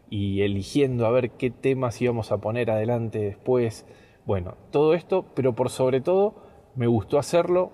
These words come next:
por el hecho de que tuve que buscar muchos ejemplos, cientos de ejemplos, para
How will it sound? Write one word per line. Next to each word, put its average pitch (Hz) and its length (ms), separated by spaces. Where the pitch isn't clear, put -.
por 110 140
el 101 140
hecho 131 320
de 113 120
que 104 360
tuve 143 240
que 107 460
buscar 131 640
muchos 165 460
ejemplos, 104 680
cientos 160 500
de 110 60
ejemplos, 107 600
para 117 400